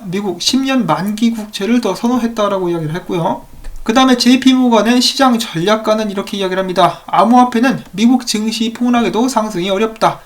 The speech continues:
암호화폐는 자금 조달 수단이라는 국한된 역할을 수행하기 때문에 기타 투자 자산이 급락할 때도 가치 상승이 어렵다. 그렇다고 또 핵심 방어 자산이 되긴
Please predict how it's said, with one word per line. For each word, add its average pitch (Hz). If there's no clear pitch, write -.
암호화폐는 247
자금 214
조달 202
수단이라는 208
국한된 226
역할을 185
수행하기 208
때문에 165
기타 226
투자 254
자산이 202
급락할 196
때도 196
가치 156
상승이 165
어렵다. 208
그렇다고 285
또 196
핵심 262
방어 220
자산이 233
되긴 196